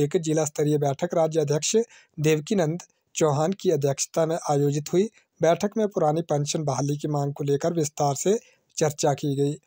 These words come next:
अगली न्यूज़ आपके सामने, मनाली से चंडीगढ़ जा रही वोल्वो बस हुई हादसे का शिकार, चालक सहित तीन घायल। तस्वीर आप देख सकते हैं।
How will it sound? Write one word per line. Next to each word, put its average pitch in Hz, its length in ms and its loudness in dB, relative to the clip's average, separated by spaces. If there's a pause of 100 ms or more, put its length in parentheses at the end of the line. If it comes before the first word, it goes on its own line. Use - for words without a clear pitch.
(300)
अगली 156 200 4
न्यूज़ 151 260 2
आपके 139 220 -2
सामने, 151 300 -2
मनाली 196 360 4
से 220 140 -4
चंडीगढ़ 160 400 0
जा 156 160 2
रही 147 160 2
वोल्वो 147 340 2
बस 165 240 -2
हुई 151 140 0
हादसे 143 340 -2
का 156 120 -2
शिकार, 165 380 -2 (360)
चालक 165 320 4
सहित 208 480 -2 (360)
तीन 156 260 2
घायल। 139 260 0
तस्वीर 156 380 0
आप 151 200 0
देख 160 160 0
सकते 175 280 -4
हैं। 214 160 -2